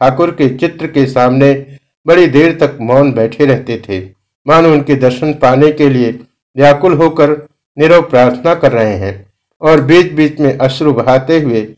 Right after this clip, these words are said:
भरे हृदय से कहते थे, "ठाकुर दर्शन दो।" बाद में अपने हृदय की ज्वाला को शीतल करने कालीपद काकुड़गाछी के योगोद्यान में आने जाने लगे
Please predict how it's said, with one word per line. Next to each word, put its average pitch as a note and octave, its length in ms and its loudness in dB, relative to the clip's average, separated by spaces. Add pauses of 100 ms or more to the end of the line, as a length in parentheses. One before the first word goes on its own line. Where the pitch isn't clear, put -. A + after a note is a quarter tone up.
(280)
भरे D#3+ 300 2
हृदय D3 320 2
से C#3+ 140 -4
कहते B2+ 480 -2
थे, G2 100 -6 (460)
"ठाकुर D3+ 520 0 (240)
दर्शन B2+ 420 -2
दो।" G2 280 -8 (340)
बाद E3 260 2
में F#3+ 140 2
अपने D#3+ 320 0
हृदय D3 320 2
की D3+ 180 -2
ज्वाला C3+ 380 4
को D3+ 200 -2
शीतल C3+ 380 -2
करने C#3+ 440 2 (560)
कालीपद D#3 640 2
काकुड़गाछी C3+ 720 0
के E3 120 -2
योगोद्यान C3+ 720 2
में B2+ 220 -2
आने A#2+ 260 0
जाने B2 320 0
लगे G2 380 -4